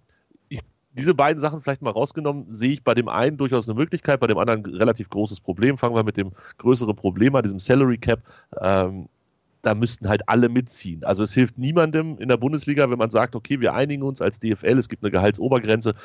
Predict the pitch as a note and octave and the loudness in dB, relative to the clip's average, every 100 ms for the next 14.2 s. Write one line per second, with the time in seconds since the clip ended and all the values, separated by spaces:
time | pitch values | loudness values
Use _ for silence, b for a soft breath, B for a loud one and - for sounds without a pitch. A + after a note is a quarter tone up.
0 | B B G2 G#2+ G#2+ G#2 G#2+ F#2 G#2 G#2+ | B B 0 0 -4 -2 2 2 0 -4
1 | G2 A2 G#2 G2+ G#2 G#2+ - - F2+ F#2+ | -4 -6 -4 -2 0 0 -2 0 0 2
2 | A#2 C3 A#2+ A#2+ G#2+ G#2+ G2+ G2+ G2 G2 | 2 4 2 0 -6 -4 0 0 0 -6
3 | B B G2 G#2+ F#2+ G#2+ E2+ G2+ F#2+ G2 | B B 0 0 0 -2 0 -2 0 2
4 | F#2 - G#2+ C3 - G2 G#2 - F#2+ F#2+ | 0 0 -2 -2 -2 -2 0 0 -2 -2
5 | E2+ - B2 A2 G#2 B B B B B | -6 -2 0 0 -2 B B B B B
6 | B B B G#2+ G#2 A#2+ C3 C3+ G#2 - | B B B -2 2 2 2 2 0 2
7 | A2 G2+ A2 A#2 G#2+ - A2 G2 D2+ A2+ | 0 0 0 2 0 2 -2 -2 -6 -6
8 | - D3 C3+ A#2+ A#2+ A#2 C#3+ B2 C3+ C#3 | -6 -2 0 2 0 2 0 0 -8 -6
9 | A#2 G2 G#2+ A#2 A#2 G#2 F#2+ A#2+ D3+ F#2+ | -4 0 2 2 0 -2 -2 0 0 -2
10 | A2+ G#2+ B2+ A#2+ G#2+ G#2 G#2 - - B2 | -6 -8 0 2 4 2 0 -2 -2 -2
11 | G2 A2 A#2 G#2+ G#2 F#2+ G#2+ - G2 F#2+ | 0 0 0 -4 -4 -4 -6 -4 -2 0
12 | E3 D3 B2+ B2 A#2+ A2+ G2 F#2+ F#2+ F#2 | 0 -4 -4 0 0 2 2 2 0 2
13 | E2+ - A2+ A2+ A2 G#2 G2+ F#2 F#2 F#2 | 0 0 -4 -6 -4 -4 -2 -2 -2 -6
14 | F#2+ F2+ | -8 -14